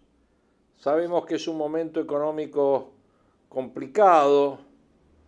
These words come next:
donde la inflación en la Argentina ha dado un nuevo salto. Es muy probable que en los próximos meses observemos cierta desaceleración, pero de seguro encontraremos que el piso inflacionario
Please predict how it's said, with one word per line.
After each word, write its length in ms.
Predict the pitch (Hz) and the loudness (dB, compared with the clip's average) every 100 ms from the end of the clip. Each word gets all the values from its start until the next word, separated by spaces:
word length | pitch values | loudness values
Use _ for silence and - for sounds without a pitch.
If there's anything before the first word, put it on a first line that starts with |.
| _ _ _ _ _ _ _ _ | _ _ _ _ _ _ _ _
donde 360 | 123 151 151 | -2 -2 0
la 100 | 143 | -2
inflación 540 | 151 147 156 143 185 185 | -2 -2 0 0 2 -2
en 100 | 170 | 2
la 80 | 160 | 0
Argentina 800 | 151 156 156 175 175 175 175 170 | 2 -6 -4 -6 -4 -2 0 4
ha 60 | |
dado 300 | 156 156 156 | 6 6 4
un 120 | 156 | 2
nuevo 320 | 151 151 147 131 | 2 4 4 4
salto. 600 | 131 110 98 - 95 87 _ _ _ _ _ _ _ _ - | 4 2 0 -10 -16 -16 _ _ _ _ _ _ _ _ -10
Es 100 | 139 | 0
muy 140 | 196 | 2
probable 600 | 202 190 190 196 202 202 | 4 6 6 6 6 4
que 80 | 180 | 2
en 80 | 180 | 2
los 100 | 165 | 0
próximos 480 | - 190 185 185 165 | 2 -2 0 -2 0
meses 400 | 185 180 190 180 | 0 0 0 0
observemos 680 | 170 - 160 165 180 175 - | -2 0 2 2 0 -4 -2
cierta 420 | 170 165 160 151 | -2 -2 2 2
desaceleración, 1160 | 147 151 131 147 143 139 143 196 180 151 147 147 _ _ _ _ _ | 2 0 -2 0 0 0 0 2 2 2 0 -10 _ _ _ _ _
pero 240 | - 156 160 | 0 4 4
de 100 | 156 | 4
seguro 460 | 170 170 196 202 | 2 2 6 6
encontraremos 720 | 185 165 156 160 160 185 180 170 | 4 -2 -2 -2 0 0 -2 -2
que 100 | 160 | -4
el 80 | |
piso 340 | 160 190 180 180 | -4 -10 -8 -8
inflacionario 1080 | 165 156 147 160 156 170 175 170 170 170 | -8 -2 -2 -2 0 0 2 4 4 2